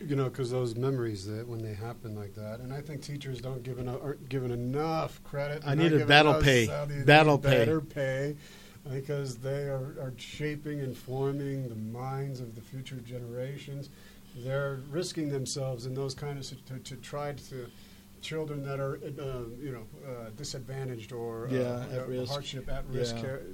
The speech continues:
Speaker 1: uh, situations, trying to rescue as many as they can, and give them the opportunity to follow their potential and to become something greater than they could ever imagine for themselves. And, and teachers don't get enough credit for those things. I mean, they're, uh, they're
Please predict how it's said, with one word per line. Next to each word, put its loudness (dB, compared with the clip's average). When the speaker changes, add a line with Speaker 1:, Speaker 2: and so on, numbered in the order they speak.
Speaker 1:
uh, -4
situations, -8
trying -8
to -8
rescue -6
as -8
many -6
as -6
they -4
can, -6
and -6
give -4
them -4
the -2
opportunity -2
to -8
follow -6
their -4
potential -2
and -4
to -8
become -4
something 0
greater 2
than 0
they -2
could -8
ever -4
imagine 0
for -8
themselves. -4
And, -4
and -8
teachers -4
don't 2
get 2
enough -2
credit -4
for -10
those -6
things. -8
I -6
mean, -2
they're, 4
uh, 0
they're 0